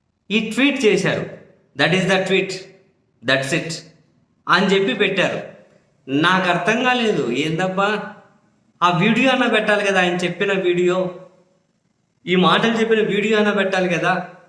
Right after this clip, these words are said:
అయినా ఒక పార్టీ ఆఫీసు ఇదేదో మీమ్స్ చేసుకుంటుంది ఏందా అని తె-, అడిగితే ఆ ఆస్ట్రాలజర్ ఇంతకుముందు చెప్పాడట, "జగన్మోహన్ రెడ్డి గారు ఖచ్చితంగా ముఖ్యమంత్రి అవుతాడు" అని చెప్పి ఆయన చెప్పాడట.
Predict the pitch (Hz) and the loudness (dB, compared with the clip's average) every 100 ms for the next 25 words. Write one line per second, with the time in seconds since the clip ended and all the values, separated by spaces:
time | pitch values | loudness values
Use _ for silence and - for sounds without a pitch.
0 | _ _ _ _ - 175 254 247 233 - | _ _ _ _ -4 0 2 4 2 2
1 | 185 190 - 247 240 233 233 226 233 214 | 4 4 2 0 2 2 0 -4 -2 0
2 | 214 208 160 202 226 233 220 - 220 202 | 0 0 0 0 -2 -2 -4 -4 -4 -4
3 | 208 196 196 190 185 185 175 170 - - | -2 0 0 0 0 -2 -4 -6 -8 -16
4 | - _ 127 165 180 170 240 247 - - | -20 _ -2 0 0 0 0 -2 -6 -12
5 | - _ _ 165 165 156 185 185 226 226 | -20 _ _ 2 4 4 2 2 2 2
6 | 226 247 - 202 202 214 214 208 208 190 | 2 2 0 0 0 0 0 0 2 0
7 | 143 120 113 - - - _ _ _ _ | 0 -2 -6 -8 -18 -20 _ _ _ _
8 | 151 185 208 220 214 196 202 196 190 185 | 0 2 2 2 2 2 0 0 0 -2
9 | 175 - 202 190 185 180 185 180 180 175 | -2 -2 -2 0 0 -2 0 0 0 0
10 | 165 165 160 170 160 160 160 247 240 208 | 0 -2 -2 -2 -2 -2 -2 -2 0 2
11 | 190 180 226 190 151 101 - - | 0 2 2 2 0 -4 -6 -14